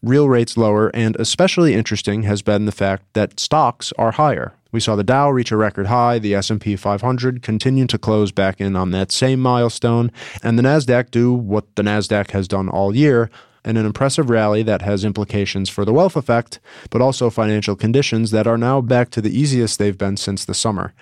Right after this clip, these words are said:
And while the Fed was pleased with how tight conditions were at the November meeting, clearly the easing that has accompanied the pulling forward of rate cuts,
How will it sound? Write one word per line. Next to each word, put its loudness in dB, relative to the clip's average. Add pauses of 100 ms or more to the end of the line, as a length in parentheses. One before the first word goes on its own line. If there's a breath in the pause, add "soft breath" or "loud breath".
(460 loud breath)
And 0
while 2
the -4
Fed 0
was 0
pleased 0
with 0
how 2
tight -2
conditions -2
were -2
at -4
the -4
November -4
meeting, 2 (380 loud breath)
clearly 2
the 0
easing 2
that 2
has 2
accompanied -2
the -2
pulling -2
forward 0
of -2
rate 2
cuts, -2